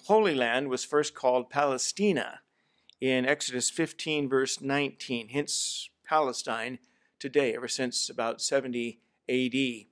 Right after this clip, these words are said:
when the Romans came in and, uh, destroyed the temple again in their day and, uh, drove Jews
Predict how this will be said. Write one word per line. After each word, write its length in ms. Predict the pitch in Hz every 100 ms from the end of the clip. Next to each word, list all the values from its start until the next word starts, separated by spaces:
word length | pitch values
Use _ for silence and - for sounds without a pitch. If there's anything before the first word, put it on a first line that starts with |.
| _ _ _ _ -
when 460 | 120 117 117 113 113
the 220 | 120 113
Romans 640 | 127 131 127 117 104 - - _ _
came 240 | - 123 123
in 140 | 123
and, 200 | 117 110 _ _ _ _ _ _ _ _ _ _ _ _ -
uh, 200 | - - _ _ _ _ _ _ _ _ -
destroyed 480 | - 147 135 127
the 220 | 120 110 107 _ _ _ _ _ _ _ _ _ _
temple 320 | - 143 127 123
again 320 | 120 127 131
in 140 | 117
their 220 | 120 123
day 400 | 120 123 131 131 120
and, 280 | 113 117
uh, 100 | 107
drove 340 | 107 127 123 113
Jews 480 | 120 131 123 110